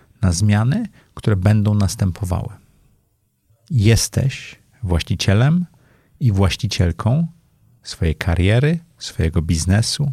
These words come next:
swojego życia. Jako startup jesteś jak mała łódeczka, a nie duży tankowiec, który bardzo szybko musi dostosowywać się do tego, co dzieje się na rynku.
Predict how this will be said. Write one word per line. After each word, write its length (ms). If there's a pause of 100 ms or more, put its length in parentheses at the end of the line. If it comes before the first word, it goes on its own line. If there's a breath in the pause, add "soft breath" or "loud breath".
(120)
swojego 460
życia. 380 (1160 loud breath)
Jako 220
startup 760 (420)
jesteś 300
jak 160
mała 280
łódeczka, 580
a 80
nie 120
duży 220
tankowiec, 580
który 420
bardzo 640
szybko 880
musi 400
dostosowywać 920
się 380 (420)
do 80
tego, 240
co 140
dzieje 200
się 140
na 80
rynku. 320